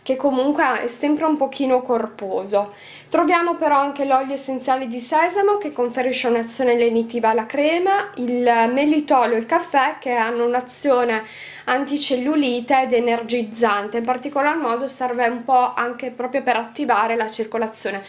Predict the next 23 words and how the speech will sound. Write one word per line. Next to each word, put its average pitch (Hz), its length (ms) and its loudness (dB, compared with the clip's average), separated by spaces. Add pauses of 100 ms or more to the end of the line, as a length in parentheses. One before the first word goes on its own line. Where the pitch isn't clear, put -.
(320)
quindi 302 280 0
forse 294 340 0
è - 20 2
un 269 140 0
bene 247 260 2
che 240 120 -6
sia 240 200 -2
difficile 240 440 0
da 226 40 4
lavorare 240 500 2
perché 240 260 -6
così 262 280 0
la 220 120 2
si 269 180 -4
massaggia 247 560 0
di 285 140 0
più 233 340 0
e 240 80 0
penetra 214 460 -2
nella 202 260 0
pelle. 202 560 -4 (600)
Mentre 320 480 4
la, 277 140 0